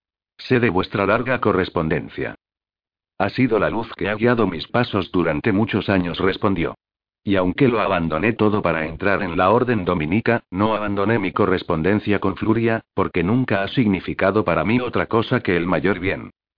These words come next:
Meditó un momento, y luego añadió: La piedad y la bondad de una mujer como Fluria son cosas que no se encuentran con frecuencia en las mujeres gentiles,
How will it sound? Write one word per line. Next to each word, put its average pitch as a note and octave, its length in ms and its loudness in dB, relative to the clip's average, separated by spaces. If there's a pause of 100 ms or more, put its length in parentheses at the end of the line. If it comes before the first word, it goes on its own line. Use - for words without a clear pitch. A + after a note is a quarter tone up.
(220)
Meditó B2+ 400 2
un C3 140 0
momento, A#2 600 0
y F#2+ 100 0
luego F#2 380 0
añadió: E2 420 -2 (300)
La F#2+ 220 0
piedad E2+ 260 -2
y G2+ 120 0
la D#2 120 0
bondad D#2+ 320 0
de A#2 160 0
una G#2+ 220 2
mujer G2 360 0
como D#2 240 0
Fluria G2 380 2
son E2 240 0
cosas A#2 380 -2
que G#2+ 100 2
no A#2 140 -2
se A#2 180 0
encuentran F2+ 540 0
con F#2+ 180 0
frecuencia G#2+ 600 0
en F#2+ 120 -4
las F2 160 -2
mujeres G2+ 480 0
gentiles, G#2+ 720 0